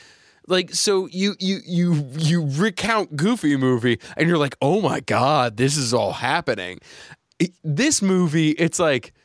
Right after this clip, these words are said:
uh, so they say, "Funny car." And then the, uh, spider is making a web for hunches and bunches.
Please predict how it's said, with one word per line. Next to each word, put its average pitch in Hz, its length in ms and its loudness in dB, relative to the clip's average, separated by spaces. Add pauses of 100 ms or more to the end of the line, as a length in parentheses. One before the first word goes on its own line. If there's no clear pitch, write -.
(460)
uh, 139 100 -8 (180)
so 190 260 0
they 185 160 0
say, 254 300 0
"Funny 175 760 -4
car." 101 840 0 (640)
And 143 280 2
then 214 400 0
the, 160 120 0
uh, 131 320 2
spider 151 880 -2 (360)
is 120 300 0
making 151 420 0
a 120 140 2
web 123 540 0
for 120 340 0
hunches 113 640 0
and 104 200 -4
bunches. - 1000 -2